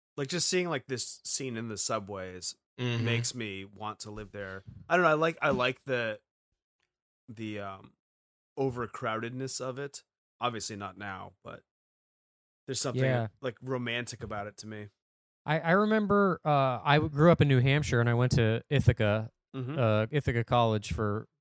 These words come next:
Speaker 3: I guess you could call it film school. But
Speaker 2: <laughs>
Speaker 3: so, like,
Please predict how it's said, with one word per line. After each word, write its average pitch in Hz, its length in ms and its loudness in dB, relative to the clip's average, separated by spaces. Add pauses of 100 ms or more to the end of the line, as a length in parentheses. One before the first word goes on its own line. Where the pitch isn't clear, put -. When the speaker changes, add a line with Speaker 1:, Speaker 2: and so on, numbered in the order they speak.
(600)
Speaker 3:
I 131 80 -2
guess 131 220 2
you 120 80 0
could 110 160 -4
call 104 180 4
it 101 80 -4
film 104 240 0
school. 104 320 -2 (540)
But 131 220 4 (140)
Speaker 2:
<laughs> 349 540 -2
Speaker 3:
so, 190 220 4
like, 175 200 4